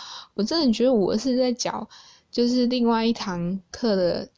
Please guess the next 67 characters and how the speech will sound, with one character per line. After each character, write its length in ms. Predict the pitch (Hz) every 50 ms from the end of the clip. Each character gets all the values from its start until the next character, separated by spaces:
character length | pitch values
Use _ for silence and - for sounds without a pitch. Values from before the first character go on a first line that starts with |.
| _ -
钱， 640 | - - - - 202 175 165 165 160 160 175 190 202
然 140 | 185 170 175
后 80 | 190
来 180 | 208 196 165 175
上 200 | - 196 190 196
这 100 | 196 185
一 80 | 180
堂 200 | 180 180 170 160 - -
课。” 320 | - - - - - - - _ _ _ _ _ - - - _ _ _ _ -
然 140 | 220 220
后 160 | 254 294 302 302
也 260 | 285 254 214 208 202
跟 160 | 214 - 240
他 220 | 240 240 240 240
分 180 | 240 247 240 247
享 240 | 240 233 185 180 196
说， 220 | - 214 214 220
为 140 | 233 233 233
什 120 | 226 -
么 80 | 180 170 170
另 120 | 190 208
外 140 | 214 208 208
一 40 | 214
堂 140 | 202 170 196
课 140 | - 214
我 80 | 170 170
真 120 | - 196
的 60 | 185 175
没 120 | 160 165
什 120 | 175 -
么 80 | 226 208
再 220 | - - 170 -
去， 400 | 196 - - - - - - -
因 60 | - 220
为 120 | 277 285
我 80 | 240 196
觉 160 | 185 196 196
得 220 | 196 202 208 208
一 100 | 220 214
个 140 | 202 196 214
是 240 | 214 233 240 233 233 - - - - - - -
迟 220 | - - - 190
到 220 | 190 220 214 196
了 120 | 180 170 170
去， 300 | 175 - - - 202 180
其 180 | 180 - 180
实 400 | 175 175 175 170 160 170 165 - _ _ _ _ _ _ _ _ _ -
就 160 | - - 220
真 120 | - 226
的 60 | 208
学 140 | 190 - 180
不 60 | 214
到 120 | 196 190 185
什 120 | 190 -
么 80 | 196 196
东 160 | - - - -
西， 400 | 202 - - - - - - 233 _ _ _ _ - _ _ -
然 160 | 202 185 180
后 80 | 196 208
或 120 | 208 196
者 120 | 185 175
是 440 | 180 185 - 202 202 196 190 185 185
练 220 | 185 214 214 180 175
不 120 | - -
到 180 | 185 180 170 180
什 220 | 196 - - 175
么， 200 | - - -